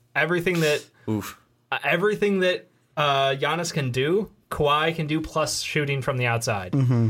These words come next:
Speaker 1: Like, they're both monsters defensively. They can both drive to the lane. Giannis has the advantage in, in the zero to three foot range a hundred percent because
Speaker 3: Mm-hmm.
Speaker 1: he can close that distance like nothing and slam. But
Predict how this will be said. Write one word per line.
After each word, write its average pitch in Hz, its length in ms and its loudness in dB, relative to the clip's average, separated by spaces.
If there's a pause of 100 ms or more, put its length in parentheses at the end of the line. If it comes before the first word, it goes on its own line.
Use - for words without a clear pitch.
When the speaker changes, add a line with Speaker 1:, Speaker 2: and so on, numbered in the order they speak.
Speaker 1:
Like, 123 200 0
they're 147 100 2
both 147 220 0
monsters 131 540 -2
defensively. 117 840 -2 (300)
They 139 120 2
can 139 120 0
both 143 180 0
drive 131 220 0
to 127 60 -4
the 131 60 2
lane. 120 200 0
Giannis 131 280 0
has 131 140 0
the 127 60 0
advantage 123 420 0
in, 127 500 0
in 120 360 0
the 131 140 0
zero 131 200 2
to 127 80 0
three 131 200 -4
foot 131 200 -2
range 123 220 -2
a 113 60 0
hundred 131 260 -2
percent 123 380 -2
because 117 160 0 (240)
Speaker 3:
Mm-hmm. 110 80 4
Speaker 1:
he - 60 0
can 127 160 -2
close 123 460 -2
that 120 400 -2
distance 131 360 -2 (280)
like 110 220 0
nothing 120 460 -2
and 110 160 -4
slam. 131 400 0 (340)
But 127 320 0